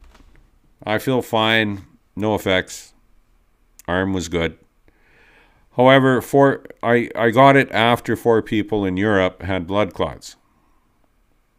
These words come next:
And they paused it in Europe. But we kept it going here in Canada,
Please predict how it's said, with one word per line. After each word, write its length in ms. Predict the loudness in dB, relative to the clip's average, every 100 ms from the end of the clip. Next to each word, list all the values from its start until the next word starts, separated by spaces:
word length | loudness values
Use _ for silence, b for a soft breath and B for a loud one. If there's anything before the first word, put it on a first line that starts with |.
| -14
And 160 | -10 -6
they 80 | -6
paused 400 | -2 -2 -2 -4
it 140 | -6
in 120 | -6
Europe. 360 | -4 -2 -4 -6
But 140 | -8 -6
we 160 | -4
kept 280 | -2 -2 -2
it 40 | -4
going 320 | -2 0 0
here 200 | -2 -2
in 100 | -4
Canada, 500 | -2 -2 -2 -8 -14